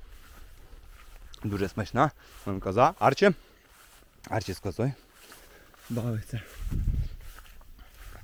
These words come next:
Йдем. Арчі, сюди йди. Ко мне. Гуляє з козами. О, тут наші пеньочки, деревця.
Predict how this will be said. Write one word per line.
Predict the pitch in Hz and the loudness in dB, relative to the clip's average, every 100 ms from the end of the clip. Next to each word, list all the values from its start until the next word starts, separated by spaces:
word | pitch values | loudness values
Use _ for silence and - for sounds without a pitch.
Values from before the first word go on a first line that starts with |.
| - - | -10 -10
Йдем. | 90 90 101 107 - - - - - - - - - - - | -6 -2 0 -2 -6 -8 -8 -8 -8 -10 -10 -12 -12 -14 2
Арчі, | 131 151 160 139 - - - - | 4 6 8 8 6 -6 0 4
сюди | 202 135 117 | 6 8 6
йди. | 98 98 107 - - - | 4 0 -2 -4 -4 4
Ко | 117 | 6
мне. | 170 113 104 - - - - - - - - - - - - - - - - - - | 8 6 4 2 0 -2 -4 -6 -6 -4 -2 -4 -6 -8 -10 -10 -8 -8 -10 -12 -8
Гуляє | 104 110 98 95 90 | -2 0 4 6 4
з | - | 2
козами. | 151 151 139 127 117 - - - - - - - - - - - - 110 | 4 4 4 0 -2 -6 -6 -6 -4 -4 -2 0 0 2 2 2 -2 -4
О, | 110 - - - | -2 -2 -4 -6
тут | - 92 - - - - - - - - - - - | -8 -10 -14 -16 -20 -14 -12 -12 -12 -14 -14 -14 -10
наші | 95 92 110 | -8 -6 -6
пеньочки, | - 101 117 160 - 135 | -4 -2 0 -2 -2 -6
деревця. | 101 107 151 170 - - | -6 -4 -4 -4 0 0